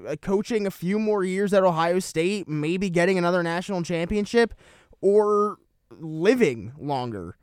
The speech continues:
which is something that this, that these brain problems he has might not allow him to do. And again, as you said,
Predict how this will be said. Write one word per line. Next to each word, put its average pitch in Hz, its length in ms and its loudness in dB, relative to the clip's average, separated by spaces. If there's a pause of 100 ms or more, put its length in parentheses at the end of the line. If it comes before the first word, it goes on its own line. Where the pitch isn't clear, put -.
(140)
which 175 260 -4
is 180 220 0
something 185 360 -2
that 180 280 2 (220)
this, 151 340 -4 (260)
that 147 220 -6
these 165 460 -6 (280)
brain 170 380 -2
problems 151 320 -2
he 160 140 -4
has 156 280 -4
might 135 280 -4
not 170 160 0
allow 170 200 0
him 202 100 0
to 190 80 -2
do. 185 280 -2 (420)
And 208 440 2 (400)
again, 190 360 4
as 156 240 -2
you 156 100 -4
said, 160 440 2